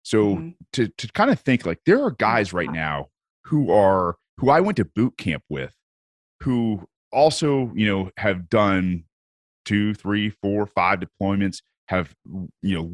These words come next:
Speaker 1: lived this nightmare for the last twenty years, you know, where they thought they were serving their country. Maybe they didn't have the moment that I had, but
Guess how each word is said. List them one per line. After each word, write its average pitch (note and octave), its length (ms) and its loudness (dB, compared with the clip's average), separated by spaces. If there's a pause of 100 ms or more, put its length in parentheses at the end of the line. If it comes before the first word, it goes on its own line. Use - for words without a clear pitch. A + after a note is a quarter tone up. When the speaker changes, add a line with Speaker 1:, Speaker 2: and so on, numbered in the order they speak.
Speaker 1:
lived A2 600 2 (380)
this F#2+ 160 -8
nightmare G2 840 -2 (260)
for G#2 100 0
the F2 100 -2
last F2+ 440 -2
twenty C3+ 380 -2
years, G2+ 800 -2 (320)
you F#2 80 -4
know, E2 260 -6 (260)
where A2+ 200 -2
they C#3+ 100 2
thought C#3+ 180 0
they A2 80 -2
were G2+ 80 -4
serving A2+ 360 -6
their F#2 80 -4
country. A#2+ 340 -4
Maybe B2+ 220 0
they A#2 120 0
didn't G#2+ 200 -4
have G#2 280 -2
the F#2+ 60 -6
moment F2 300 -4
that F2 100 -8
I F#2 140 0
had, D#2 220 -4
but - 100 -16